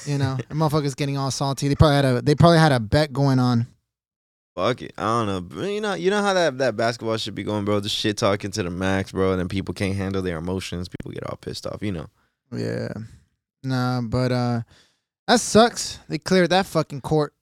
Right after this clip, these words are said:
Speaker 2: You know,
Speaker 1: quick as
Speaker 2: spe-,
Speaker 1: hell.
Speaker 2: speaking of, uh, basketball, you see what happened with Kyrie?
Speaker 1: Oh, yeah.
Speaker 2: Yeah, he's getting suspended for five games. Minimum. No pay at all. Not a dime.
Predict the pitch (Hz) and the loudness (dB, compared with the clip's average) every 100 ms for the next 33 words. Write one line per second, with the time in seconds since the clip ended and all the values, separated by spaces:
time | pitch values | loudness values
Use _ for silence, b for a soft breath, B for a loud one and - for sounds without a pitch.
0 | _ 190 185 185 165 185 165 120 110 107 | _ 2 2 4 4 4 4 2 0 0
1 | 95 90 87 87 78 92 - 90 87 90 | 2 2 0 0 -2 -2 -4 -4 -2 -2
2 | 104 95 95 87 85 87 87 98 107 - | -2 0 0 0 -2 0 0 0 -4 -12
3 | _ _ _ _ _ _ _ _ _ _ | _ _ _ _ _ _ _ _ _ _
4 | _ _ _ 170 170 160 151 131 117 113 | _ _ _ 6 8 8 8 4 0 -2
5 | 87 92 92 98 95 95 - 95 92 87 | -2 -2 0 -2 -2 -6 -4 -4 -4 -8
6 | 85 87 85 85 85 82 87 92 113 135 | -4 -2 -2 -4 -8 -6 -8 -6 0 2
7 | 139 104 82 - _ _ _ _ - 113 | 2 0 -4 -14 _ _ _ _ -2 -2
8 | 117 117 95 82 90 _ _ 101 110 98 | 0 -2 -2 -4 -16 _ _ 0 2 2
9 | 78 87 - 95 95 85 92 82 85 | -2 -14 -10 -6 -4 -4 -6 -6 -10